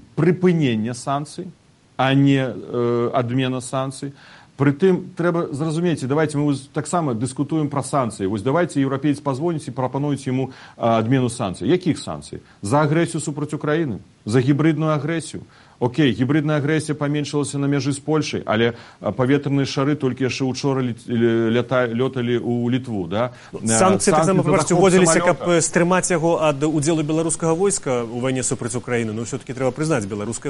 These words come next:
Speaker 2: войска не ўдзельнічае ў гэтай
Speaker 1: Не,
Speaker 2: вайне.
Speaker 1: не так. Санкцыі былі за прадстаўленне тэрыторыі Беларусі за
Speaker 2: Але
Speaker 1: агрэсію.
Speaker 2: палітычны
Speaker 1: І мы
Speaker 2: складнік у тым ліку
Speaker 1: будзем
Speaker 2: быў такі, каб беларускае войска не ўдзельнічала. Пра гэта яны адкрыта гаварылі.
Speaker 1: Таксама, але, а, давайте глядзець дакументы. Там не напісана, э,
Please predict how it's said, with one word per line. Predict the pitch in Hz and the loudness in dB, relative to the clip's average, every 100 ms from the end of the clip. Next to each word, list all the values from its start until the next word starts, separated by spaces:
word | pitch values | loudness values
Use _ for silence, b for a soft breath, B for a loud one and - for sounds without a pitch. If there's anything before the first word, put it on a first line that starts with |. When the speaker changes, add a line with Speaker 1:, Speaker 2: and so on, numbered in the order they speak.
| 101 | -6
Speaker 2:
войска | 95 - | -8 -8
не | 113 156 | -8 -4
ўдзельнічае | 160 139 98 - 95 | -2 -2 -4 -8 -10
ў | 95 | -2
гэтай | 117 | 2
Speaker 1:
Не, | 131 123 92 | 4 4 2
Speaker 2:
вайне. | - 113 | 0 2
Speaker 1:
не | 131 | 2
так. | 131 113 90 | 2 2 0
Санкцыі | - 160 180 190 160 | -2 0 0 0 -2
былі | 131 143 131 | 0 2 2
за | 107 104 139 139 139 123 - 101 | -2 -2 0 0 0 -2 -8 -10
прадстаўленне | 131 127 - 139 135 139 135 110 98 | -6 -6 -4 0 4 4 4 2 -4
тэрыторыі | - 135 131 131 135 110 92 87 | -2 -2 0 -2 -2 0 -2 -6
Беларусі | 85 107 101 123 151 147 127 | -6 -4 -2 -2 -2 -4 -4
за | 92 107 107 - | -2 -2 -2 -2
Speaker 2:
Але | 113 117 | -4 0
Speaker 1:
агрэсію. | 123 104 | 2 2
Speaker 2:
палітычны | 127 117 175 - | 2 0 0 0
Speaker 1:
І | |
мы | 165 | -2
Speaker 2:
складнік | - 139 139 156 | 2 4 6 4
у | |
тым | 135 156 | 4 4
ліку | 170 | 4
Speaker 1:
будзем | 156 135 | 4 2
Speaker 2:
быў | 135 | 0
такі, | 123 - | -2 -4
каб | 160 135 | -2 -2
беларускае | 123 123 139 127 123 | 0 0 0 0 0
войска | 131 127 | 0 -2
не | 131 | -2
ўдзельнічала. | 117 127 110 101 98 | 0 0 0 -4 -8
Пра | 107 | -8
гэта | 107 120 117 | -6 -6 -4
яны | 117 | -4
адкрыта | - 151 113 | -6 -6 -2
гаварылі. | 214 139 | 0 0
Speaker 1:
Таксама, | 139 147 110 | 2 2 2
але, | 135 170 170 | 4 4 2
а, | 143 143 143 | 2 2 2
давайте | 117 117 135 156 156 | -2 -4 -2 -2 -2
глядзець | 147 143 131 | -4 -2 -4
дакументы. | 120 151 151 120 90 87 | -4 -2 -2 -2 -6 -6
Там | - 131 | -2 0
не | 139 | 2
напісана, | 139 156 139 113 101 B B - | 2 0 -4 -4 -8 B B -8
э, | 113 | -8